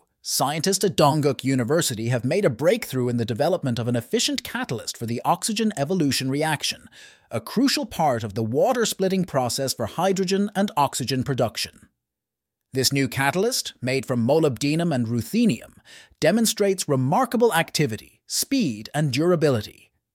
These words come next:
Published in Applied Catalysis B, Environmental, the study highlights the potential for cost-effective, large-scale production of next-generation catalysts.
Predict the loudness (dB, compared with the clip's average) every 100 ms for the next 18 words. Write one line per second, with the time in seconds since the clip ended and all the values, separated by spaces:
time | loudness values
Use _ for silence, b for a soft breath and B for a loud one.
0 | _ _ _ _ _ _ 2 2 4 0
1 | -4 -2 -2 -2 -2 -2 -4 -4 -2 -2
2 | -2 -2 -4 -2 0 0 -2 _ _ -4
3 | 0 0 2 2 2 2 -2 -12 -20 b
4 | b b -6 0 2 2 0 0 0 2
5 | 0 0 -4 -4 -2 0 0 -2 -6 -6
6 | -6 -2 0 0 -2 0 0 0 -2 -4
7 | -2 0 2 2 -2 -4 -2 -2 -2 -2
8 | 0 -2 -4 -8 -8 -6 -4 -2 -4 -6
9 | -6 -4 -2 -2 -2 -2 -4 -6 -4 -6
10 | -6 -12 -10 -8 -8 -8